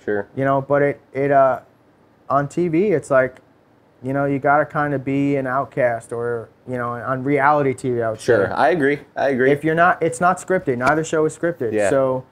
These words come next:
Speaker 2: you gotta be that guy who draws the camera in.
Speaker 1: Right.
Speaker 2: Because in my job with the electrical stuff, no one wants, no one wants to see that stuff.
Speaker 1: <laughs>
Speaker 2: In fact, it barely made it on T V, even though it was a hundred percent required.
Speaker 1: Yeah.
Speaker 2: Um,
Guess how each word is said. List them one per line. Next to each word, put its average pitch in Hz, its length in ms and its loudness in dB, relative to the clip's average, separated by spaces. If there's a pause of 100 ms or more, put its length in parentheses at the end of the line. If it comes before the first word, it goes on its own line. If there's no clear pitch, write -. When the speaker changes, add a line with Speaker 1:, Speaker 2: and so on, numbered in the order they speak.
(480)
Speaker 2:
you 139 140 -2
gotta 156 260 4
be 156 360 2
that 147 260 0
guy 151 440 4
who 139 520 0 (1160)
draws 135 300 2
the 139 60 -4
camera 147 440 -2
in. 101 220 -14
Speaker 1:
Right. 196 140 4
Speaker 2:
Because 170 240 0
in 180 80 0
my 180 200 4
job 135 400 4
with 139 140 0
the 139 60 -2
electrical 151 380 0
stuff, 175 340 -2
no 135 160 -2
one 170 140 0
wants, 190 340 0
no 175 200 -2
one 277 140 -4
wants 330 260 -4
to - 60 -20
see 339 160 -6
that 285 220 -2
stuff. 151 300 2
Speaker 1:
<laughs> - 560 -2
Speaker 2:
In 185 140 0
fact, 214 440 2 (220)
it 196 200 -2 (220)
barely 262 300 4
made 233 220 2
it 208 60 2
on 185 140 2
T 202 180 -2
V, 226 220 -2
even 170 180 0
though 170 200 4
it 160 40 4
was 147 100 0
a 139 80 2
hundred 226 280 -2
percent 170 240 -2
required. 139 540 0 (100)
Speaker 1:
Yeah. 92 320 0 (300)
Speaker 2:
Um, 135 540 6